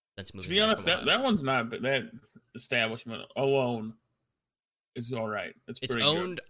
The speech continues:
Speaker 1: if it's still the same owner, I believe, it's still owned by the person who owns the one on twenty, on Route twenty over there in
Speaker 2: Yeah.
Speaker 1: Perrysburg. So that one's also well,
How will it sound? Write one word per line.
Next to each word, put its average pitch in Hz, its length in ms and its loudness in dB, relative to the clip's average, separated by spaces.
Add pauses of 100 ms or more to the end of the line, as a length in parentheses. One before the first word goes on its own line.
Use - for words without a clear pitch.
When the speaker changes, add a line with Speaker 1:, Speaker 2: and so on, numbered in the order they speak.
(100)
Speaker 1:
if 151 180 0
it's - 140 6
still 196 220 2
the 170 60 -2
same 139 280 2
owner, 113 260 -4
I 87 60 -6
believe, 104 420 -6
it's - 140 0
still 139 360 -2
owned 123 220 -8
by 117 140 -6
the 104 280 -6 (140)
person 113 300 -6
who 107 120 -14
owns 107 220 -12
the 104 80 -10
one 104 120 -10
on 95 100 -10
twenty, 98 440 -12 (500)
on 95 80 -20
Route 98 200 -12
twenty 98 260 -14
over 87 160 -12
there 71 180 -12
in 123 140 -4
Speaker 2:
Yeah. 113 60 -2
Speaker 1:
Perrysburg. 113 260 -6 (680)
So 90 100 -8
that 101 140 -4
one's 110 140 -8
also 101 280 -6
well, 76 220 -10